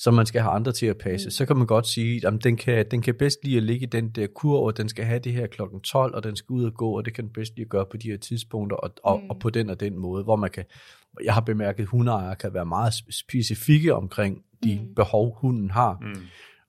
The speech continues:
Speaker 1: Hvorimod det er ikke nødvendigvis det samme, men den samme dosmerseddel, man giver med,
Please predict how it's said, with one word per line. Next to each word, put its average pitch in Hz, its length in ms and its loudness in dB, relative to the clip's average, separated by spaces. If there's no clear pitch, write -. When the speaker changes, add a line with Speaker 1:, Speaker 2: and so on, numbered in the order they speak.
Speaker 1:
Hvorimod 123 520 10
det 120 140 0
er 123 40 2
ikke 165 120 0
nødvendigvis 139 400 0
det 113 100 -6
samme, 139 340 10
men 110 320 0
den 117 140 4
samme 127 240 6
dosmerseddel, 139 540 6
man 104 140 0
giver 107 180 -2
med, 107 240 2